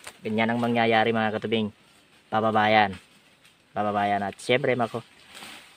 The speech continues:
makukulong siya dun sa loob, mga katubing. Okay? Ayan, mga katubing, kung nakikita nyo, ready na siya, mga katubing. At siyempre, nakikita nyo to, mga katubing. Itong tali, hihilain lang natin dito.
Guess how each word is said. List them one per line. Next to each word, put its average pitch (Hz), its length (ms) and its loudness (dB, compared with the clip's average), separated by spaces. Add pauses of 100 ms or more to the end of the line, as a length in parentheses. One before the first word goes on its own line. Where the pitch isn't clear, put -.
(200)
makukulong 135 480 2
siya 131 80 -2
dun 123 240 -2
sa 117 80 0 (640)
loob, 139 240 4
mga 120 240 -2
katubing. 123 320 0 (1200)
Okay? 135 240 2 (3000)
Ayan, 127 240 4
mga 143 240 2
katubing, 165 320 -2
kung 156 160 0
nakikita 151 320 2
nyo, 165 160 4
ready 120 320 4
na 127 80 4
siya, 156 160 2
mga 151 240 2
katubing. 170 320 2 (800)
At - 160 -12
siyempre, 135 320 2
nakikita 135 400 0
nyo 151 80 0
to, 139 160 4
mga 139 240 0
katubing. 139 400 -2 (480)
Itong 104 160 -14
tali, 131 480 2
hihilain 113 560 0
lang 120 160 2
natin 120 240 2
dito. 123 320 0